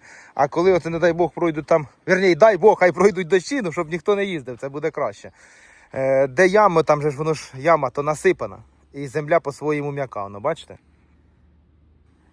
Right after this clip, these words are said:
Соответственно, е, ну, нароблять каки, скажімо так, тракторами, технікою там і так далі. Ну,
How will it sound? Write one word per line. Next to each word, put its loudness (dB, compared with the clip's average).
Соответственно, 0
е, -14
ну, -8
нароблять 2
каки, 0
скажімо -12
так, -6
тракторами, -2
технікою -10
там -12
і -12
так -10
далі. -12
Ну, -10